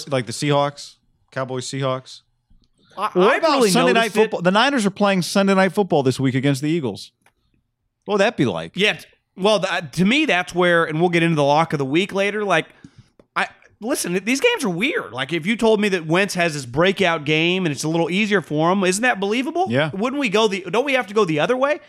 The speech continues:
Speaker 2: 'Cause I was there last year. I was thinking about this today. Remember they're playing the Browns on Monday Night Football, and the first play of the game,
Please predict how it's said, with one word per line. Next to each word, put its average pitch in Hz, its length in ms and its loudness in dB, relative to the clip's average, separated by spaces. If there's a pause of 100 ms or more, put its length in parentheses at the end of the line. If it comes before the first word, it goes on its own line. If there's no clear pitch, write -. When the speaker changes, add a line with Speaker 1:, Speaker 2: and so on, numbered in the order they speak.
(260)
Speaker 2:
'Cause 185 140 -4
I 254 140 2
was 320 180 2
there 240 180 4
last 180 380 2
year. 160 80 -4
I 160 40 0
was 160 100 -4
thinking 220 180 -2
about 185 160 0
this 165 160 -4
today. 131 340 -6 (1120)
Remember 220 1200 4
they're 165 160 2
playing 202 280 0
the 160 60 2
Browns 123 640 -2
on 151 140 0
Monday 165 240 2
Night 151 160 2
Football, 156 500 2
and 143 100 -6
the 135 60 -8
first 175 300 -2
play 165 160 2
of 143 60 -2
the 143 60 -4
game, 156 380 0